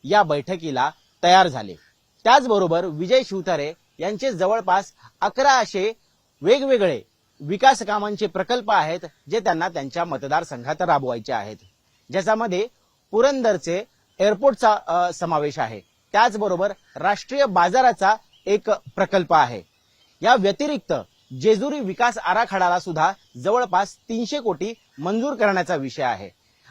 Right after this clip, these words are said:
अशा वेगवेगळ्या प्रकल्पांना जर त्या ठिकाणी गती द्यायची असेल, तर त्याला निधी देणं गरजेचं आहे. आणि अर्थात राज्याच्या ज्या तिजोरीच्या चाव्या आहेत, त्या पुन्हा एकदा अजित पवार यांच्याच हाती गेलेल्या आहेत.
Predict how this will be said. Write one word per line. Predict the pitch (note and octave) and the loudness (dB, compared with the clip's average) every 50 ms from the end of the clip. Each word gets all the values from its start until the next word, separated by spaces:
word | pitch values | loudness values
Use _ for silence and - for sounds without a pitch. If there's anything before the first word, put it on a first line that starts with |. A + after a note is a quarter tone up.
| _ | _
अशा | - G3 - C#4+ C#4+ | -8 -4 0 0 0
वेगवेगळ्या | B3 E3+ E3 F3+ E3+ F3 G#3 A3+ A3 C4+ C4+ | 0 0 -2 -4 -2 -2 -2 0 0 0 -2
प्रकल्पांना | B3 - F#3 F3 - G3 G3 F#3 - G3+ G#3+ G#3 F3+ E3+ E3+ G3 G#3 - _ _ _ _ - | -2 -4 -8 -6 -4 -4 -4 0 0 -2 -2 0 -2 -2 -2 -2 -4 -6 _ _ _ _ -6
जर | A#2+ C#3+ A#3+ A3+ F3+ A#2+ - _ _ _ _ - | 0 4 6 6 4 4 -2 _ _ _ _ 0
त्या | G#3 A3+ | 0 2
ठिकाणी | G#3+ G3+ G#3 F3+ G#3 G3 F#3 F#3+ A3 A#3+ - _ _ _ _ _ _ - - | 2 -2 -2 0 0 0 0 -4 -6 -8 -10 _ _ _ _ _ _ -4 -2
गती | G3 G#3 F#3+ D#4+ E4+ | -2 0 0 0 4
द्यायची | C4+ A3+ G3+ F3 - - | 4 4 4 4 2 0
असेल, | F3+ E3+ D#3 - D#3 D#3 E3 F3+ - _ _ _ - | -2 -2 -2 -4 -6 -6 -6 -8 -12 _ _ _ -6
तर | G3 F#3+ | -6 -2
त्याला | - G#3 F3+ F#3+ G#3 | 0 0 2 2 0
निधी | G#3+ F#3 F3 F3 F#3+ F#3+ F#3+ C4 | 0 -2 -2 -2 -2 0 0 2
देणं | B3 G#3+ G3 F#3+ F3+ D3+ | 2 2 2 0 -2 -2
गरजेचं | D#3 - A#2+ C3 B2+ - C#3+ | -4 -6 -6 -8 -8 -6 -6
आहे. | A2+ F#2+ F#2+ F2 - _ _ | -6 -6 -8 -12 -18 _ _
आणि | - D#3 F#3 | -10 -4 -4
अर्थात | F#3 F#3 F#3 - G#3+ F#3 F3+ F3+ F#3+ F#3 - _ _ _ _ _ _ _ _ _ _ _ _ - | -4 -4 0 2 4 4 4 2 -2 -10 -12 _ _ _ _ _ _ _ _ _ _ _ _ -2
राज्याच्या | B2 E3 F#3+ F#3 E3+ F3+ C4+ C4+ G3+ F#3+ F3+ D#3+ D#3+ E3 _ _ _ _ - C3 | 2 2 2 4 4 4 4 4 4 4 2 2 2 0 _ _ _ _ -8 0
ज्या | D#3 F#3+ G#3+ A3 | 4 4 4 4
तिजोरीच्या | - _ - F#3 F#3 A#3+ C4 A#3+ A3+ - - E3+ | 2 _ -6 -2 0 2 2 2 0 0 -2 -2
चाव्या | D3 - E3 C#3+ D3+ F3 F#3 | 0 0 0 2 2 2 0
आहेत, | E3+ C#3 C3 C#3 D#3 - _ _ | 0 0 -2 -4 -8 -10 _ _
त्या | E3 E3 | -6 -4
पुन्हा | - F#3 F3+ F#3 G3+ G#3 | -4 -4 -2 0 0 0
एकदा | G3+ D3+ C3+ D3+ - - | 0 0 0 -2 -2 -2
अजित | D3 D3 D#3 G3 E3 - | -6 -8 -8 -8 -8 -6
पवार | - B2+ C3+ D3 E3 - _ _ _ _ | -4 0 0 0 0 -2 _ _ _ _
यांच्याच | A#2 B2+ F3 F#3+ G3 F#3 G#3 G#3+ F#3+ | -6 -2 0 0 0 0 -2 -2 -2
हाती | C3+ D3 C3+ - D3 | -4 -8 -8 -8 -8
गेलेल्या | B2+ B2+ A#2+ A#2+ A#2 A#2 A2+ G#2+ | -8 -8 -8 -8 -8 -6 -6 -8
आहेत. | F#2 G2 G2 | -8 -10 -14